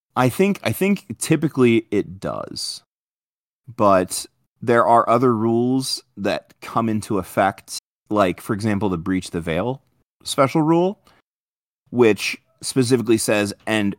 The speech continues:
after you're placed, then they may react," us, as with Interceptor. So there's other examples of things that happen in the shooting phase where the game specifically allows you to intercept them. This one makes no mention of it, and that's why I interpret it saying that you can't.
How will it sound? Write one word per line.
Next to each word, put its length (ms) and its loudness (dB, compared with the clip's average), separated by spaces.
after 260 0
you're 140 2
placed, 580 -4
then 200 0
they 120 0
may 160 -4
react," 680 -6
us, 380 2
as 180 0
with 160 -6
Interceptor. 580 -12
So 100 -2
there's 240 2
other 220 4
examples 580 -2
of 80 -12
things 220 -2
that 100 -8
happen 300 -6
in 60 -6
the 60 -6
shooting 300 -4
phase 320 -4
where 80 -2
the 60 -6
game 220 -4
specifically 960 -4
allows 640 0
you 220 -8
to 180 -12
intercept 580 -8
them. 260 -10
This 220 0
one 180 2
makes 200 -2
no 140 -4
mention 340 -6
of 120 -2
it, 200 -2
and 100 -6
that's 240 -6
why 200 2
I 140 -2
interpret 440 -8
it 140 -12
saying 240 -10
that 120 -12
you 80 -16
can't. 460 -20